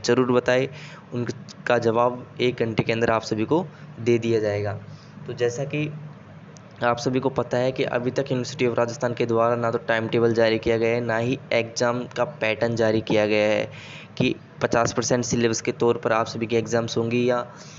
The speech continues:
जो full है सौ परसेंट के आधार पर। तो जैसा कि university में छात्रों द्वारा प्रदर्शन किया जा रहा है लगातार कि जो, अ,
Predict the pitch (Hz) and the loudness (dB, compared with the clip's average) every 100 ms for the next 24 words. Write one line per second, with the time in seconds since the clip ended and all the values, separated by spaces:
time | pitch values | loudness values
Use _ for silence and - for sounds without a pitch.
0 | - - 120 117 117 - 131 127 117 120 | -18 -16 -8 -2 -2 -2 0 2 2 2
1 | 120 - - - - - - - - - | -2 -4 -14 -20 -20 -20 -20 -20 -20 -16
2 | - - 135 127 113 120 117 120 113 110 | -14 -4 -2 0 0 0 0 2 2 2
3 | 107 110 113 - - - - - 117 120 | 0 0 -2 -4 -14 -18 -18 0 4 4
4 | - - - 120 113 - - 131 123 123 | 2 -6 -12 -2 0 0 0 0 2 0
5 | 117 - 120 120 120 113 - 117 110 117 | -4 -4 -2 -2 -2 -4 -2 -2 2 2
6 | 117 113 117 117 110 113 110 110 117 117 | 0 0 0 -2 0 2 4 4 4 2
7 | 113 113 117 117 120 120 120 - | 2 0 2 0 0 0 0 0